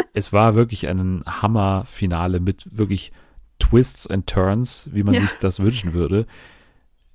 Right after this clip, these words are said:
Speaker 1: Die beste Bachelor-Staffel, glaub ich, m-, mit Abstand, die man einfach so gesehen hat. Also auf jeden Fall seit langem. Man kann
Speaker 2: Ja.
Speaker 1: sich auf jeden Fall nicht mehr dran erinnern, dass es sowas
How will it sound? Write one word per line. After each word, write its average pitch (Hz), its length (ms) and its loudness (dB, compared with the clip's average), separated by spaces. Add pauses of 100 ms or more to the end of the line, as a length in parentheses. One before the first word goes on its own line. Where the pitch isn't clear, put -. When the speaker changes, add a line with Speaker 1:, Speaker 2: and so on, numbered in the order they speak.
Speaker 1:
Die 117 80 2
beste 113 300 2
Bachelor-Staffel, 107 640 2
glaub 92 220 2
ich, - 140 -4
m-, 95 120 -6 (220)
mit 101 220 0
Abstand, 110 580 2 (200)
die 101 60 0
man 98 200 2
einfach 95 240 -2
so 104 120 0
gesehen 101 360 0
hat. 131 260 -4 (140)
Also 90 260 0
auf - 100 -2
jeden 104 100 2
Fall 98 100 0
seit 85 160 -2
langem. 101 400 2 (100)
Man 67 140 -6
kann 233 80 2
Speaker 2:
Ja. - 120 4
Speaker 1:
sich 95 100 2
auf 87 60 0
jeden 95 120 2
Fall 98 80 2
nicht 101 160 0
mehr 95 80 0
dran 87 160 0
erinnern, 90 260 0
dass 87 140 0
es 80 80 -8
sowas 90 320 -2